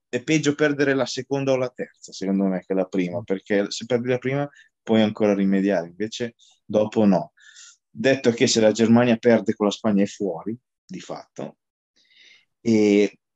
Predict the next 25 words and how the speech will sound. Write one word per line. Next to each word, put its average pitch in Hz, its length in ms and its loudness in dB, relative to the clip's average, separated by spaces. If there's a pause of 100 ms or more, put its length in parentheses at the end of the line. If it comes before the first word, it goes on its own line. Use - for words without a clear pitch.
mi 127 120 -2
ha 135 40 2
impressionato 123 440 0
il 123 60 0
Brasile, 120 440 2
ma 101 240 -4
il 104 100 -12
Brasile 104 380 -4
non 101 140 -2
è 104 40 -2
una 98 120 -4
notizia, 107 520 -12
insomma, 90 260 -12
il 82 40 -12
Brasile 90 640 2
è 82 40 -10
chiaramente 95 580 0
l'altra 90 280 -2
favorita. 131 760 0 (580)
La 120 160 4
Francia 139 760 2 (1200)
non 143 300 6
lo 135 80 8
so 131 640 2
perché, 107 600 -4